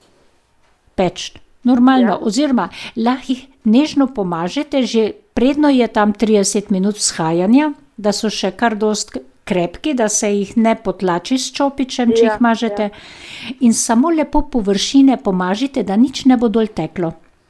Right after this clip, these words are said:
Speaker 2: S čim?
Speaker 1: Tako, eh, z jajcem.
Speaker 2: Aha.
Speaker 1: Jajce razžvrkljajte, tako, in čopič odcejajte, toliko, da ne
Speaker 2: Ja.
Speaker 1: bo teklo iz krofa in bo samo površina in boste videli, kako bojo tudi lepe barve zgoraj,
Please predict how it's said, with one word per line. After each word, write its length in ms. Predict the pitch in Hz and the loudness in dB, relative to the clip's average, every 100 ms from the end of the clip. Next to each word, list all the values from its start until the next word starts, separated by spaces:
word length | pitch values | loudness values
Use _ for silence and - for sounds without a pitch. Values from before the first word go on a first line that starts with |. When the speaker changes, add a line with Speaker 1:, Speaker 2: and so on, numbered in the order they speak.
| _ _ _ _ _ | _ _ _ _ _
Speaker 2:
S 100 | - | -4
čim? 240 | 254 185 - _ _ - | -4 -4 -10 _ _ -4
Speaker 1:
Tako, 260 | - 190 - - _ | -2 -2 -4 -20 _
eh, 280 | 233 226 220 | 0 2 2
z 140 | 202 | 2
jajcem. 520 | 269 285 262 208 190 175 _ _ _ _ - | 2 0 -2 -4 -4 -8 _ _ _ _ -2
Speaker 2:
Aha. 120 | 240 | 0
Speaker 1:
Jajce 260 | 262 170 262 | 0 -2 -2
razžvrkljajte, 1000 | 233 202 202 208 202 180 180 180 320 320 - - - | -2 -2 -4 -4 -2 -2 -2 -2 -4 -4 -14 -20 -10
tako, 340 | - 277 262 - | -2 0 -2 -2
in 160 | 247 233 | 0 2
čopič 440 | 277 269 262 247 | 2 0 0 -2
odcejajte, 960 | 196 - - - 180 180 220 262 311 302 - _ _ _ | -4 -4 -2 2 4 4 2 0 -2 -2 -8 _ _ _
toliko, 180 | 262 240 | 0 0
da 100 | 214 | 0
ne 120 | 208 214 | 2 0
Speaker 2:
Ja. 80 | |
Speaker 1:
bo 140 | 214 190 | 0 -2
teklo 580 | - 214 208 202 180 - - | 0 -2 -2 -2 -2 -4 -8
iz 260 | 285 - | -6 -6
krofa 560 | - 214 196 190 240 233 - _ _ _ _ - _ _ - | -2 0 0 0 -2 -2 -8 _ _ _ _ -20 _ _ -4
in 180 | 226 214 | -2 0
bo 140 | 196 | -2
samo 340 | 196 - 233 302 | -4 0 0 0
površina 720 | 269 196 190 - 240 262 277 | 0 0 0 2 4 6 6
in 120 | 240 | 2
boste 260 | 196 190 196 | 0 -4 -2
videli, 240 | 240 262 | 0 -2
kako 200 | 254 233 | -2 -4
bojo 280 | 220 190 175 | 0 0 -2
tudi 280 | 170 247 196 | -2 -6 -4
lepe 360 | 214 247 262 220 | 0 0 0 -2
barve 460 | 170 165 175 226 | 0 -2 0 0
zgoraj, 600 | 254 - 196 196 226 277 | 0 0 2 2 2 0